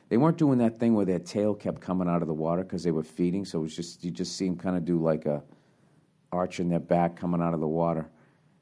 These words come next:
And, um, then a school of dolphins came by that had, like, white on the, on their body, like, on the tips of their fins or something. And Jesus Christ, can those things fucking fly.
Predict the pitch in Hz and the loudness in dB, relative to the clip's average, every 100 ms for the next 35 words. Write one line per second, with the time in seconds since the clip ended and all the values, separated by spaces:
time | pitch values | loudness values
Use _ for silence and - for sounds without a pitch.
0 | _ _ _ - 80 78 78 78 76 76 | _ _ _ -10 -6 -4 -2 -2 -2 -2
1 | 76 76 71 69 - _ _ _ _ _ | -4 -4 -6 -8 -14 _ _ _ _ _
2 | _ _ _ _ _ _ _ - 92 87 | _ _ _ _ _ _ _ -4 -2 -2
3 | 87 - - 104 107 95 73 - 87 95 | -4 -8 -4 0 2 2 0 2 2 2
4 | - 90 - - 80 71 69 67 67 78 | 0 -4 -4 -6 -6 -4 -6 -6 -6 -10
5 | - _ _ _ _ _ _ _ - 85 | -12 _ _ _ _ _ _ _ -6 -4
6 | 82 92 90 85 69 76 101 95 - 76 | -2 -2 0 -2 -2 0 0 0 -6 -8
7 | 73 69 - 80 78 73 - 78 80 76 | -6 -8 -8 -6 -4 -4 -2 2 2 0
8 | 71 71 _ - 80 73 71 - - - | -6 -10 _ -12 -10 -8 -10 -10 -8 -6
9 | 80 78 - 90 90 78 - 76 71 - | -4 -6 -4 -4 -4 -4 -8 -8 -8 -10
10 | - - 127 127 82 - - 107 101 - | -12 -10 -4 -2 -4 -8 -2 -2 -2 -4
11 | 82 80 - 80 - - 87 82 - - | -4 -4 -6 -8 -8 -8 -8 -8 -10 -14
12 | - - 117 117 110 78 | -14 -4 0 4 4 2